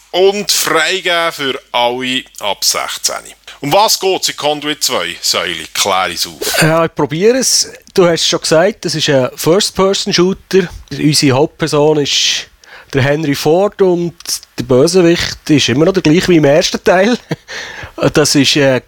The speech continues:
Speaker 2: der John Adams, irgend so ein Oberboss vom, äh, Syndikat.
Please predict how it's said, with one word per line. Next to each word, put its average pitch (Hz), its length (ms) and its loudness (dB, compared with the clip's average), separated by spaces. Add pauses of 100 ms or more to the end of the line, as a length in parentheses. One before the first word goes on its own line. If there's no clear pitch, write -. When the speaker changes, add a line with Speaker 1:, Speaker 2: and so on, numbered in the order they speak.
(120)
Speaker 2:
der - 140 -14
John 135 280 0
Adams, 165 460 0
irgend 143 260 0
so 135 120 -2
ein 123 140 2
Oberboss 135 580 0
vom, 127 280 0
äh, 117 240 2
Syndikat. 120 960 -2